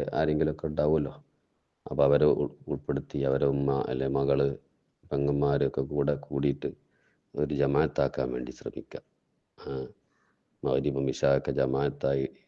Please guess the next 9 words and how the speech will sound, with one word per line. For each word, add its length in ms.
നിസ്കരിച്ചാൽ 680
ലൈലത്തുൽ 420
ഖദറിൻ്റെ 440
ഒരു 100
വിഹിതം 380
നമുക്ക് 340
ലഭിക്കുമെന്ന് 640
ഹദീസിൽ 480
വന്നിട്ടുണ്ട്. 520